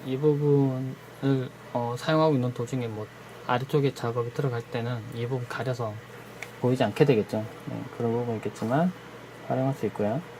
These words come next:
그리고 멀티미디어를 선택해보면, 어, 사진,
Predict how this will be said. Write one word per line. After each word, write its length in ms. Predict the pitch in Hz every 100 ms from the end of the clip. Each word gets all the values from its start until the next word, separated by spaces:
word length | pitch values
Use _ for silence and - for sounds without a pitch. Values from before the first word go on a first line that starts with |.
| - - - - - -
그리고 400 | 131 123 127 120
멀티미디어를 580 | 123 139 165 160 151 143
선택해보면, 840 | 135 160 160 - 131 120 151 185 196 - - - - - - - - - - - - - - - - - - -
어, 180 | 117 -
사진, 480 | - - 139 147 113